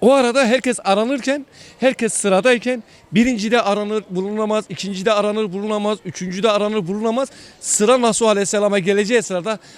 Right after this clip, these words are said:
Allah'a öyle bir yalvarır ki, "Ya Rabbi ben pişmanım. Ya Rabbi beni bu konumdan kurtar. Ya Rabbi sana samimi bir şekilde dua ediyorum." Ve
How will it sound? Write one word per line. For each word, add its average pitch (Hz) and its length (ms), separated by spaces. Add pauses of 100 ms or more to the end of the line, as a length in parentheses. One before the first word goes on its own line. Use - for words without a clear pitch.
(120)
Allah'a 185 400
öyle 175 220
bir 185 100
yalvarır 190 420
ki, 123 200 (240)
"Ya 165 220
Rabbi 139 240
ben 139 160
pişmanım. 123 480 (380)
Ya 208 220
Rabbi 175 320
beni 196 240
bu 208 80
konumdan 151 540
kurtar. 120 400 (320)
Ya 226 220
Rabbi 196 240
sana 190 280
samimi 214 420
bir 214 80
şekilde 156 420
dua 139 240
ediyorum." 107 320 (760)
Ve 180 500